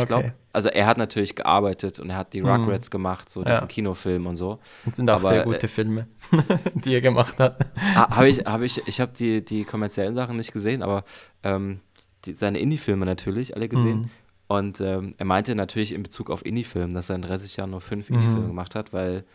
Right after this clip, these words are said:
Speaker 2: weil man halt so viele Sachen einfach hauptberuflich machen muss
Speaker 1: Ja.
Speaker 2: und, und sich einfach konzentrieren muss auf seine Indie-Film-Sachen,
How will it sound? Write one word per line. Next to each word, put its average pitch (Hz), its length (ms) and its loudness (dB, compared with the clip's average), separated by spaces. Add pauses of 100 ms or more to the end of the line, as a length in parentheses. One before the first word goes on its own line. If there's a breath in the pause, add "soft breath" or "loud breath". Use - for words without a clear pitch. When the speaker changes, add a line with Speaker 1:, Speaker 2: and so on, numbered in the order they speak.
(520 soft breath)
Speaker 2:
weil 95 140 -4
man 98 120 -2
halt 98 140 -4
so 143 180 4
viele 151 240 0
Sachen 139 320 -2
einfach 107 500 -6 (120)
hauptberuflich 104 560 -4
machen 90 220 -6
muss 92 320 -10 (260)
Speaker 1:
Ja. 113 320 0
Speaker 2:
und, - 320 -10
und 95 160 -8 (120)
sich 101 260 -8
einfach 107 200 -2
konzentrieren 120 480 -6
muss 110 220 -4
auf - 120 -8
seine 101 200 -4
Indie-Film-Sachen, 101 840 -6